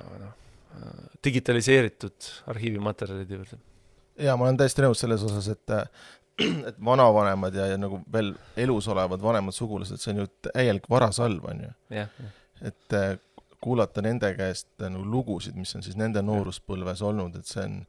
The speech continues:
Speaker 2: noh, sihuke väga rikastav kogemus.
Speaker 1: Jah, ma väga julgustaks seda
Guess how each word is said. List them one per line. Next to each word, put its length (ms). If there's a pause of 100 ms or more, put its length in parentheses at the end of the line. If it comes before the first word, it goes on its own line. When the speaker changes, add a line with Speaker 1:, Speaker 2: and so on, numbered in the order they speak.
(320)
Speaker 2:
noh, 180
sihuke 340 (1000)
väga 400
rikastav 600
kogemus. 520 (640)
Speaker 1:
Jah, 380
ma 180 (320)
väga 260
julgustaks 480
seda 220